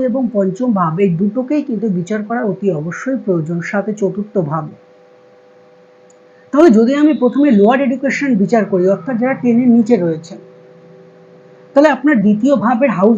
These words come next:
লর্ড বা দ্বিতীয় ভাবের মালিককে শনি মহারাজ, ধনু রাশির দ্বিতীয় ভাবের মালিক শনি মহারাজ অবস্থান করে আছে তৃতীয় ভাবে। কিছুটা প্রবলেম, কিছুটা উদ্বেগ, তবে এই দ্বিতীয় ভাবে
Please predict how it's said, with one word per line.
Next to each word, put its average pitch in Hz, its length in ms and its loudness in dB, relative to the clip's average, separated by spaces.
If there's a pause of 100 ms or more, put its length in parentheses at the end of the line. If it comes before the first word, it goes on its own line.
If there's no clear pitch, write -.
(100)
লর্ড 254 200 2
বা 208 60 0
দ্বিতীয় 202 360 -2
ভাবের 226 320 0 (100)
মালিককে 233 420 -2
শনি 226 360 0
মহারাজ, 170 400 -4 (440)
ধনু 233 240 -2
রাশির 240 340 -2
দ্বিতীয় 202 300 -2
ভাবের 196 340 -2
মালিক 202 320 -4 (300)
শনি 185 300 -4
মহারাজ 165 400 -8 (560)
অবস্থান 220 440 -2
করে 208 260 -2
আছে 208 220 -2 (240)
তৃতীয় 233 340 0
ভাবে। 165 320 -4 (800)
কিছুটা 240 360 -2
প্রবলেম, 208 460 0 (600)
কিছুটা 254 320 0
উদ্বেগ, 190 420 0 (180)
তবে 190 280 4 (640)
এই 285 220 6
দ্বিতীয় 247 400 2
ভাবে 190 400 0